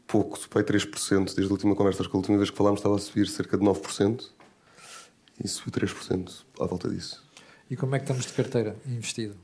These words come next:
Speaker 1: A carteira, temos, no, como sabe, eu não mexo muito na carteira, nós não mexemos muito na carteira, portanto não há uma empresa nova desde o final do ano passado que tenha entrado,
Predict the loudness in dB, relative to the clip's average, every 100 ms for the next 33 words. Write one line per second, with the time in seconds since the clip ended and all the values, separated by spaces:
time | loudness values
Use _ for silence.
0 | _ -10 -2 0 2 4 4 4 2 2
1 | 4 4 4 2 4 4 6 6 6 8
2 | 8 6 6 6 6 4 4 4 6 6
3 | 6 4 4 2 4 4 4 4 6 6
4 | 4 0 2 6 6 8 6 6 4 4
5 | 4 4 2 0 0 0 2 2 4 0
6 | -2 2 4 4 0 -10 -2 2 4 6
7 | 6